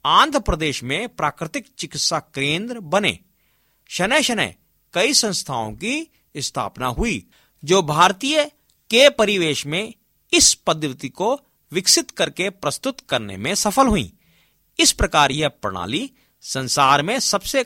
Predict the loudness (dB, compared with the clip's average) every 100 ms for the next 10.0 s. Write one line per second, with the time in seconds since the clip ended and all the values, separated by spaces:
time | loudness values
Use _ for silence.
0 | -2 -4 -4 -8 _ -8 -6 -6 -2 0
1 | 2 0 -4 _ _ _ _ _ _ _
2 | _ _ _ _ -2 0 0 -2 -4 -6
3 | -6 2 2 2 -4 -4 2 4 4 -2
4 | _ _ _ _ _ _ _ _ _ _
5 | _ _ _ 2 2 0 -4 -6 -6 -6
6 | -2 2 2 0 -2 0 0 -4 -6 0
7 | 0 0 -2 -4 -2 -2 -2 -4 -4 -8
8 | -14 _ _ _ _ _ -4 0 0 2
9 | 2 0 -6 -12 2 2 4 0 -2 -6